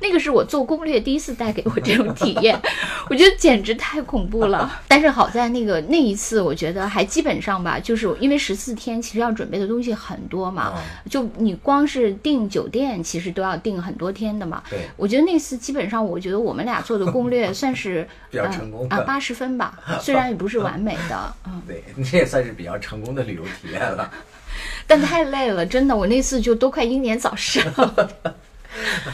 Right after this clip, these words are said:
Speaker 2: 我觉得我为什么旅游还是比较成功的，很大的一个区别就在于我对于旅游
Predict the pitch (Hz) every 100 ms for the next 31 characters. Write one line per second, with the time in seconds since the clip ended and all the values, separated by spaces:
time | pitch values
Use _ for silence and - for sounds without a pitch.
0 | 143 170 165 - 107 113 120 - 127 127
1 | 92 87 80 82 90 92 - - 82 85
2 | 90 - - 95 147 101 95 92 92 -
3 | 90 87 90 87 95 82 80 - - -
4 | 107 110 135 127 104 82 98